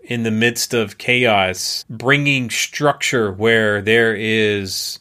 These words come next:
ambiguity and where there's confusion. God's good creative design serves as this type of framework for our lives. And so I pray that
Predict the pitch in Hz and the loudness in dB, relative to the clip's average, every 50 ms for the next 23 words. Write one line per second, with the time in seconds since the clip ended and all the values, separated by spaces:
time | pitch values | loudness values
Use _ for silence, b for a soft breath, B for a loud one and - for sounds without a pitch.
0 | _ - 123 131 135 131 107 123 117 101 101 107 110 117 123 117 107 98 90 90 | _ 0 2 2 2 2 0 0 0 0 2 2 2 2 2 2 0 0 -2 -2
1 | 92 95 95 95 107 110 110 107 104 104 104 101 - - - 104 92 90 - - | -4 -4 -4 -2 0 2 2 2 2 0 -2 -2 -6 -8 -8 -8 -8 -8 -10 -8
2 | 107 107 110 107 104 95 - 92 82 82 80 - _ _ _ _ _ _ _ - | -6 -6 -4 -6 -6 -8 -10 -10 -12 -12 -16 -20 _ _ _ _ _ _ _ -16
3 | 120 104 127 120 123 120 117 101 101 98 - 123 127 131 131 127 113 107 107 - | -4 0 4 4 4 4 2 0 -4 -2 2 4 6 6 6 4 2 -2 -8 -12
4 | - - 123 117 117 113 113 101 95 107 104 92 92 95 110 110 113 113 110 107 | -6 -2 0 2 2 2 0 -2 -4 -6 -6 -6 -2 -2 0 0 2 2 2 2
5 | 104 104 101 98 95 - - - - - - 131 127 127 123 117 104 98 113 107 | 2 0 0 -2 -4 -6 -6 -4 -4 0 2 4 4 4 4 2 2 0 -2 -2
6 | 95 90 95 113 113 107 - - - 113 113 107 - 95 87 - - - 107 107 | -2 -2 -4 -4 -4 -4 -4 -4 -4 -4 -4 -4 -6 -8 -8 -8 -6 -4 -2 -2
7 | 107 104 101 95 90 85 85 90 - - 113 101 92 90 90 92 92 90 95 98 | -2 -2 -2 -2 -2 -4 -4 -8 -10 -6 -4 -2 0 0 -2 -2 0 0 2 2
8 | 98 95 92 - - 104 98 - - 139 139 135 131 127 120 120 B B B B | 2 0 -2 -4 -6 -6 -4 0 2 4 6 6 6 4 2 -2 B B B B
9 | B B B 139 147 151 147 - - 156 156 160 160 160 143 143 135 131 131 127 | B B B 0 0 0 0 -2 0 2 4 4 4 4 2 4 4 4 6 4
10 | 123 123 120 | 4 2 -2